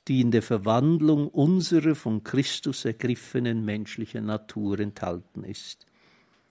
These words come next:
In diesem existenziellen Ernst ist es begründet,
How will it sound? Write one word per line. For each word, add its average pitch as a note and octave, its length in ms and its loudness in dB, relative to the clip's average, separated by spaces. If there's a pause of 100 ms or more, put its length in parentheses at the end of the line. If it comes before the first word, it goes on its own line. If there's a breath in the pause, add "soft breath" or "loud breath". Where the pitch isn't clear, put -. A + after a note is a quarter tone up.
(120)
In A#2 120 -4
diesem D#3+ 400 4
existenziellen A#2 1000 0
Ernst B2 680 -2
ist - 200 -8
es - 160 -8
begründet, C3+ 920 -2